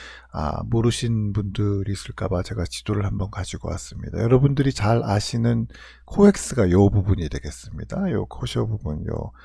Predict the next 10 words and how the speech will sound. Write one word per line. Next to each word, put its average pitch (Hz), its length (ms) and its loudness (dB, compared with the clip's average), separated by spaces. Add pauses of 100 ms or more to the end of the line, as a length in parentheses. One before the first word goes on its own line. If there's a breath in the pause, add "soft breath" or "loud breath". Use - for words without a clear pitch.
(200 loud breath)
맨 78 220 -2
왼쪽에 80 720 -2 (340)
여기가 95 280 -4
코엑스고, 131 880 2 (420 loud breath)
여기가 82 520 2
삼성역, 95 760 -2 (320)
그 - 120 -16
다음에 78 360 -2
여기가 92 220 0
종합운동장, 95 1300 4